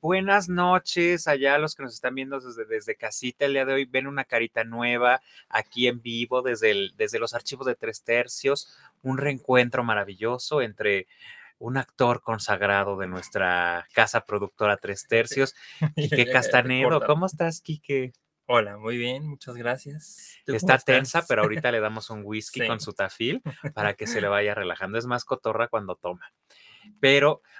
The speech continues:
Speaker 1: oigan, hoy les tenemos algo muy, muy triste que contar.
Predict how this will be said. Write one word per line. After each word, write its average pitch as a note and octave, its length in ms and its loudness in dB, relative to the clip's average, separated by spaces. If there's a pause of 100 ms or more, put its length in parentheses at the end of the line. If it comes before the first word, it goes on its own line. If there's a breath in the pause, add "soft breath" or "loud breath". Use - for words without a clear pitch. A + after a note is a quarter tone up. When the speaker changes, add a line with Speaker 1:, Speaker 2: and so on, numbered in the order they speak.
Speaker 1:
oigan, A2+ 380 0
hoy A#2+ 180 -2
les B2+ 160 -6
tenemos A#2 640 -8
algo A2+ 680 0 (100)
muy, A#2 840 -4 (380)
muy A#2+ 240 -2
triste A2+ 500 -4
que A2+ 120 -8
contar. F#2+ 500 -2